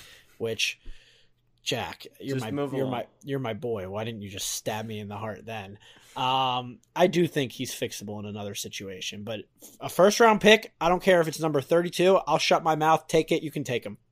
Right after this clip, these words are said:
Speaker 2: All right, Eagleson, hop on in here. Let's close out the
Speaker 1: Eagleson
Speaker 2: first
Speaker 1: came
Speaker 2: half.
Speaker 1: in hot today. Eagleson came in hot.
Speaker 2: Why?
Speaker 1: S-, was very excited about school. Eh.
Speaker 2: Yeah.
Speaker 1: Um, Eagleson, what's, what's going on at, uh, at your school this week?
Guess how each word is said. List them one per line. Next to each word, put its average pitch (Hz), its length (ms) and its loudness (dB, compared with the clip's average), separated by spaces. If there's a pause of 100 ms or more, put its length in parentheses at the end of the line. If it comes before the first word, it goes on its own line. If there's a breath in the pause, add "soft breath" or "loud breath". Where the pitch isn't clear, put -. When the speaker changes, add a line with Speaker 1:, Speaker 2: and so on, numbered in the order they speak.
(140)
Speaker 2:
All 143 80 4
right, 151 120 6
Eagleson, 147 540 2
hop 156 400 4
on 156 240 2
in 151 240 0
here. 147 640 0 (420)
Let's - 160 -16
close 120 220 -4
out 185 100 4
the 269 80 4
Speaker 1:
Eagleson 254 200 8
Speaker 2:
first 156 100 2
Speaker 1:
came 180 220 6
Speaker 2:
half. 143 100 4
Speaker 1:
in 113 60 -2
hot 151 280 8
today. 110 460 -4
Eagleson 214 340 -2
came 147 280 2
in 117 100 0
hot. 135 500 0 (300 loud breath)
Speaker 2:
Why? 110 140 -10
Speaker 1:
S-, - 260 -10
was 139 160 -2
very 156 460 6
excited 151 360 2
about 139 240 2
school. 143 520 0 (100)
Eh. 113 220 -4
Speaker 2:
Yeah. - 80 -6 (640 soft breath)
Speaker 1:
Um, 127 460 -2
Eagleson, 185 380 -6
what's, - 260 -8
what's 233 220 -12
going 330 280 -2
on 220 240 4
at, 135 200 2
uh, 123 360 2
at 147 140 -6
your 131 120 -6
school 117 360 -4
this 110 240 -8
week? 101 320 -16